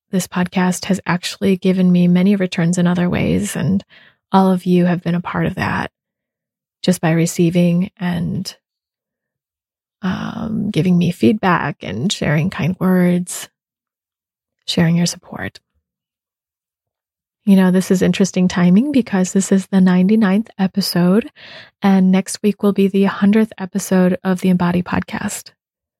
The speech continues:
It's crazy. And the hundred episodes does not include all the meditations and experientials that would be, I don't know, a hundred and thirty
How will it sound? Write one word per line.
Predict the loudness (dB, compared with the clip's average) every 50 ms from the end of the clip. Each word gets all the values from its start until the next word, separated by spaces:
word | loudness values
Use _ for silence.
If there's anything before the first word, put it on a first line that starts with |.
| _ _ _ _
It's | -20 -18
crazy. | -16 -6 -2 0 2 2 2 0 0 -2 -2 -2 -4 -8 _ _ _ _ _ _ _ _ _ _ _ _ _ _ _ _ _ _ _ _ _ _ _ _ 0
And | 2 4 4 4 4 4 4 4 4 2 0 -4 _ _ _ _ _ _ _ _ _ _ _ _ _
the | 2 2 2
hundred | 2 0 0 0 2 2 2 0 -2 -2
episodes | -6 -4 -2 -2 -4 -2 0 0 2 2 2 2 2 0 0 -2 -6 -10 -12 -12 -14 -16 -18 _ _ _ _
does | 0 0 2 2 2
not | 2 2 2 2 0 -2 -2 -6 -8 _
include | -2 0 0 0 -2 -2 0 2 2 4
all | 2 2 2
the | 2 2
meditations | 2 2 0 -2 -2 -2 0 0 0 0 0 0 0 2 2
and | 2 0
experientials | 0 -2 -4 -4 -2 0 2 2 2 2 2 0 0 -2 -4 -4 -4 -2 -2 -2 -4 -6 -10 -14 -18 _ _ _ -20 _ _ _ _ -2
that | 0 2 2 2 2 0 -4 _
would | -2 -2 -2 -2 -2
be, | 0 0 2 4 4 4 2 2 0 -2 -4
I | -6 -6 -4
don't | -2 -2 -2
know, | -2 -2 0 0
a | 0 2
hundred | 2 2 2 0 0 0 -2 -2 -4 -8 _ _ _ _ _ _
and | -4 -4 -4 -2
thirty | -2 0 0 2 2 2 2 2 2 0 -2